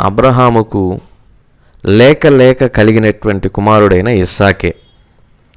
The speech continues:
ఇస్సాకును తీసుకొని అబ్రహాము దేవుడు బలిని అర్పించమని చెప్పినటువంటి ఆ మోరియా పర్వతము దగ్గరకు వచ్చినట్లుగా మనం చూస్తున్నాం. రెండవదిగా, తండ్రి అయిన అబ్రహాము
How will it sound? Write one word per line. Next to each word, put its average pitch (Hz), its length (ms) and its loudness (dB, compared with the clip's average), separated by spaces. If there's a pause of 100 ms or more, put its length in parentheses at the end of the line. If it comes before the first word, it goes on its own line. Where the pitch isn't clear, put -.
(120)
ఇస్సాకును 180 580 2
తీసుకొని 123 760 0
అబ్రహాము 107 760 0 (1400)
దేవుడు 156 520 4
బలిని 123 580 2
అర్పించమని 135 720 0 (140)
చెప్పినటువంటి 101 880 -4 (120)
ఆ 98 160 0 (100)
మోరియా 120 400 4
పర్వతము 101 640 0
దగ్గరకు 92 460 0
వచ్చినట్లుగా 92 640 0
మనం 107 280 0 (100)
చూస్తున్నాం. 87 480 -4 (1040)
రెండవదిగా, 160 840 4 (840)
తండ్రి 180 300 4
అయిన 180 260 4 (100)
అబ్రహాము 120 720 2